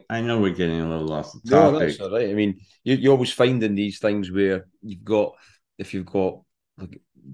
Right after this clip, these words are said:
Speaker 2: ghost things in houses and that, what's, what's always present in the house? Young adolescents and a lot of emotions and all that, you know what I mean, going off at the same time. But,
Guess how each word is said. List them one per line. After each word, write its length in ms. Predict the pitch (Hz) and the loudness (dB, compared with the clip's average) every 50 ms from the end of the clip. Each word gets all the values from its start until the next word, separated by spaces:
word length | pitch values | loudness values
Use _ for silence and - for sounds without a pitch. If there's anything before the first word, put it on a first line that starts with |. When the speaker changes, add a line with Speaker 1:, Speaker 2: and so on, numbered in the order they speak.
| - | -12
Speaker 2:
ghost 260 | - 110 107 - - - | -6 -6 -6 -4 -4 -2
things 220 | 107 104 101 95 | 0 0 0 0
in 120 | 101 92 82 | -2 -4 -4
houses 400 | 87 92 95 92 - 98 92 92 | -2 -4 -4 -4 -6 -10 -10 -8
and 80 | 95 | -8
that, 200 | 92 92 87 - - - - - | -8 -8 -8 -10 -14 -18 -18 -18
what's, 360 | 85 - 95 107 - - - | -14 -10 -8 -8 -8 -8 -6
what's 220 | - 107 92 - | -6 -6 -4 -2
always 300 | 117 107 107 101 98 90 - _ - - - - - - - - - | 0 2 2 2 2 0 -2 _ -20 -20 -20 -20 -20 -20 -20 -10 -2
present 360 | - 101 101 90 98 95 67 | 0 2 2 2 0 -2 -6
in 60 | 67 | -4
the 60 | 82 | -2
house? 320 | 92 95 104 104 - - - _ _ _ _ _ _ _ _ - | -2 -2 -2 -2 -6 -10 -20 _ _ _ _ _ _ _ _ -4
Young 220 | 87 95 95 95 | 0 0 2 2
adolescents 800 | 95 98 95 92 90 92 95 90 - 98 95 95 - - - - - | 2 2 2 0 0 0 0 -2 -2 -6 -10 -12 -14 -18 -18 -14 -10
and 380 | 87 85 80 78 80 78 76 - | -8 -8 -6 -6 -8 -10 -8 -4
a 60 | - | -2
lot 100 | 92 101 | 0 2
of 60 | 92 90 | 2 2
emotions 600 | 92 92 95 95 - - 95 92 92 90 85 90 | 0 -2 -2 -4 -4 -4 -4 -4 -4 -4 -6 -8
and 280 | 82 80 76 76 - - _ _ - - - _ _ - | -8 -8 -10 -12 -14 -18 _ _ -20 -20 -20 _ _ -4
all 120 | 90 95 | -2 0
that, 260 | 92 90 85 78 - - | 0 0 0 -2 -4 -8
you 60 | 90 | -8
know 80 | 87 | -6
what 40 | 92 | -4
I 40 | 92 | -2
mean, 140 | 92 90 90 | -2 -4 -4
going 180 | 85 92 90 | -2 -2 -2
off 160 | 90 87 - - | -2 -4 -6 -8
at 60 | - | -10
the 60 | - | -8
same 260 | - - 90 90 90 | -4 -4 -4 -4 -4
time. 300 | 87 - 90 95 98 95 | -4 -4 -4 -2 -2 -2
But, 180 | 90 85 - | -4 -4 -6